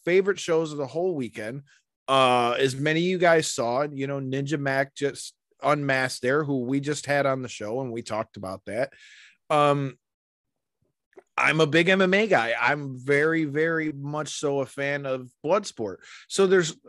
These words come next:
I mean, dude, the cool thing about WrestleMania weekend too is there's literally something for every flavor of wrestling fan.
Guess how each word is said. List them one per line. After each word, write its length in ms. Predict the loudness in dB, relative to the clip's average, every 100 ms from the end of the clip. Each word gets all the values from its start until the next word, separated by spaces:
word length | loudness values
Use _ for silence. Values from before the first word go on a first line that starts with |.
| 0
I 80 | 2
mean, 220 | 2 0
dude, 260 | -2 -2 -2
the 80 |
cool 260 | -4 -4 -6
thing 220 | -2 -2
about 220 | 4 4
WrestleMania 520 | 4 -2 -2 -8 -6 -2
weekend 380 | -2 0 -4
too 140 | -2 -4
is 120 | -2
there's 260 | -2 -2 -2
literally 500 | -2 0 -2 -2 -4
something 460 | -6 -8 -6 -10
for 280 | -2 0 0
every 300 | 0 0 2
flavor 540 | -2 -2 0 2 2 0
of 100 | 0
wrestling 460 | -4 -6 -8 -18
fan. 180 | -20 -20